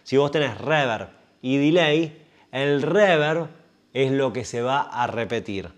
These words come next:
Si son efectos sonoros completamente diferentes,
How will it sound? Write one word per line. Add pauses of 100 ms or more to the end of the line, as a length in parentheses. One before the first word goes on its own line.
(120)
Si
son
efectos
sonoros
completamente
diferentes,